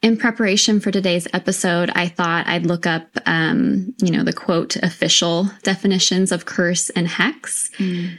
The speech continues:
Speaker 1: So Merriam-Webster says that a curse is a prayer or invocation for harm or injury to come upon one.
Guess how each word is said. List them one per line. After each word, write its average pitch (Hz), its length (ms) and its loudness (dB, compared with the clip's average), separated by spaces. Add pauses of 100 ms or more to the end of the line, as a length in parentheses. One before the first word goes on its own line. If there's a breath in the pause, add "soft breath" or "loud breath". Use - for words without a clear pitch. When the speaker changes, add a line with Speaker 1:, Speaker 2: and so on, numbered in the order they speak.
(140)
Speaker 1:
So 185 580 0
Merriam-Webster 190 1120 2
says 180 320 0
that 185 100 0
a 175 60 0
curse 175 540 -2
is 180 180 0
a 180 120 2
prayer 180 640 0
or - 200 0
invocation 202 720 2
for 185 180 -2
harm 190 480 0
or 190 140 0
injury 170 600 0
to 180 100 -2
come 175 200 -2
upon 165 480 -2
one. 226 440 2